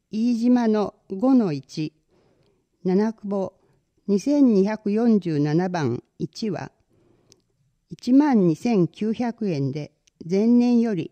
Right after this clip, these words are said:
二百円安となり、いずれもマイナス変動でした。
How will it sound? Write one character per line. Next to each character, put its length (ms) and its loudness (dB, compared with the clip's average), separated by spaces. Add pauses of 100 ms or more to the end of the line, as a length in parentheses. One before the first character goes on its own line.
(140)
二 180 0
百 260 -4
円 220 2
安 240 -4
と 120 -4
な 160 0
り、 160 -10 (580)
い 120 -2
ず 160 -2
れ 120 2
も 240 2 (140)
マ 200 0
イ 60 4
ナ 140 4
ス 120 -6
変 260 2
動 180 -2
で 140 -8
し 120 -14
た。 220 -14